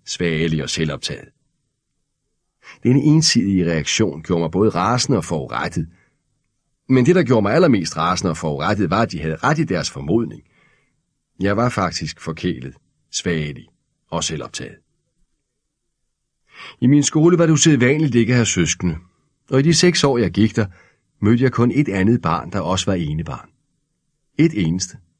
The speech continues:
Og netop derfor husker jeg hende, ja, det var en pige, usædvanligt godt. Vi blev gode venner og talte med hinanden om mange forskellige ting.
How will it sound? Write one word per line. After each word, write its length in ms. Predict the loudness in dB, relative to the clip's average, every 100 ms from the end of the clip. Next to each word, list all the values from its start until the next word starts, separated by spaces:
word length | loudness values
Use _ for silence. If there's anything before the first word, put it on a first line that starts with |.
| _ _ _ _ _ _ _ _ _
Og 100 | -2
netop 220 | 0 0
derfor 280 | 0 0 0
husker 300 | -2 -2 0
jeg 100 | 2
hende, 240 | 2 -2 -6 _ _ _ _
ja, 220 | -6 -4 -6 -10
det 100 | -6
var 100 | -6
en 80 |
pige, 500 | -2 2 4 4 0 0
usædvanligt 640 | 2 4 4 2 0 -6
godt. 300 | -10 -14 -20 _ _ _ _ _ _ _ _ _ _ _ _ _ _ -2
Vi 100 | 0
blev 140 | 2 4
gode 280 | 4 4
venner 220 | 4 4 4
og 140 | 2
talte 300 | 2 4 4
med 120 | 2
hinanden 340 | 2 2 4 2
om 80 |
mange 260 | 2 2 0
forskellige 440 | -2 -2 -2 -2
ting. 240 | -6 -8